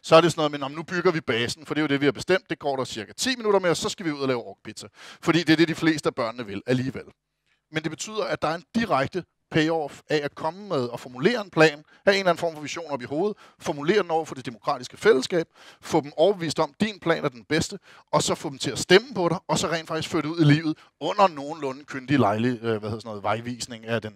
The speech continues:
den pædagogiske voksne med ork-ansigtet. Det er mig. Men det betyder, at de oplever, at de får lov til at være med, de får lov til at blive hørt, og de får rent faktisk et payoff,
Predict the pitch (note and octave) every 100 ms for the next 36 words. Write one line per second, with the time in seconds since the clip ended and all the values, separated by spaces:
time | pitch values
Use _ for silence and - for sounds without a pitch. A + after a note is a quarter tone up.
0 | F#2+ G#2+ G2 A#2 A2 A#2+ A#2 B2+ G2 F#2
1 | - G#2+ B2+ G#2 G2+ F#2+ - G2+ A2 G2+
2 | G2+ - A2 - _ - - - - -
3 | _ _ _ _ _ _ - F3+ F3+ -
4 | B3 A3 F3 F3+ F#3+ G#3 F#3 E3 E3+ C#3+
5 | D#3+ A3 A3+ F#3 E3 F#3 - _ _ _
6 | _ _ _ _ _ _ - D3+ D3+ G3+
7 | - E3 D#3 C#3+ F3+ - - _ _ _
8 | _ D3 C#3 G3+ F3+ D#3 C#3+ C#3+ C#3+ D#3
9 | - C#3+ D3+ C3 -